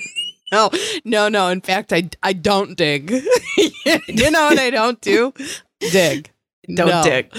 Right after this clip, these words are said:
Speaker 1: I don't dig.
Speaker 2: Mitch was like, "Oh, I think that's more of an appetizer." <laughs> And it was just,
Speaker 1: Oh.
Speaker 2: it was just awkward. So I didn't love that moment. Don't need it. Um,
Speaker 1: <laughs> No, no, no, no,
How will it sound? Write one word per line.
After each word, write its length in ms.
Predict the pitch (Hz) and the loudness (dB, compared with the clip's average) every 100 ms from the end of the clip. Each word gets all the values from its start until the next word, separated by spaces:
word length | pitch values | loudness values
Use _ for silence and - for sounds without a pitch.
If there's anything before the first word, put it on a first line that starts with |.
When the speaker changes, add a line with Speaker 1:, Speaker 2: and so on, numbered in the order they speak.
| - - | -16 -12
Speaker 1:
I 80 | 165 | -4
don't 260 | 190 202 - | 0 0 0
dig. 400 | 156 135 131 - - | -2 -2 -4 -10 -4
Speaker 2:
Mitch 260 | 160 - | -2 -2
was 100 | 180 | -2
like, 180 | 180 170 | -2 0
"Oh, 200 | 220 214 | 0 0
I 80 | 202 | 0
think 160 | 220 214 | -4 -4
that's 220 | 185 - | -4 -2
more 120 | 196 | -2
of 80 | 170 | -2
an 60 | 156 | -2
appetizer." 640 | 160 170 170 185 160 165 | -2 0 -2 0 -2 -2
<laughs> 500 | 185 208 208 202 196 | -4 -2 0 0 -2
And 20 | - 269 - | -4 -10 -6
it 300 | - - 320 | -4 0 0
was 420 | 160 160 156 156 | 2 2 2 2
just, 240 | 151 151 151 | 4 4 2
Speaker 1:
Oh. 100 | 160 - - | -2 -10 -8
Speaker 2:
it 140 | - 220 | -2 0
was 120 | 220 | 0
just 220 | 208 - | 0 0
awkward. 720 | 220 151 - 147 143 139 117 | 2 2 0 -2 0 0 -2
So 160 | - 190 | -2 0
I 180 | 190 240 | 2 0
didn't 220 | 240 196 | -2 -2
love 240 | 175 156 | -2 -2
that 280 | 151 151 175 | 0 0 0
moment. 640 | 185 180 175 175 170 - | 0 0 0 0 -2 -6
Don't 280 | 143 156 135 | -2 0 0
need 220 | 92 147 151 | 0 2 2
it. 220 | 151 - | 0 -2
Um, 560 | 180 160 147 131 127 139 285 349 381 | -2 0 2 0 -2 -2 0 0 -2
Speaker 1:
<laughs> 240 | 381 - | -8 -10
No, 720 | 165 160 156 156 156 151 151 | -4 0 0 2 2 0 0
no, 300 | 156 156 147 | 0 0 -2
no, 260 | 151 147 | -2 -2
no, 40 | 143 | 0